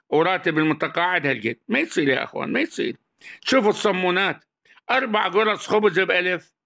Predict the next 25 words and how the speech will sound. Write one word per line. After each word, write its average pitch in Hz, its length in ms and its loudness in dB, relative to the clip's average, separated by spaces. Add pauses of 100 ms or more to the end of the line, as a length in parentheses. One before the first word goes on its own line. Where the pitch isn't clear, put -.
(360)
تعال 202 320 2
هذا 208 200 0
خباز 170 520 -2
يمنا 190 220 -2
يبيع 175 400 -2
أربع 185 260 -2
قرص 175 380 -2
بألف، 151 520 -4 (440)
وهذا 208 340 2
يبيع 196 340 0
ثمان 208 240 0
صمونات 202 640 0
بألف. 185 560 0 (580)
ها، 208 140 2
وش 196 260 0
قدوت 226 420 2
هالصمونة 190 600 0
هالقدوتة؟ 165 540 -2 (380)
وين 262 240 2
وزير 180 420 0
التجارة؟ 165 520 -2
هسه 147 260 -4
احنا 160 180 -2
قمنا 147 380 0
نخربط 127 500 -4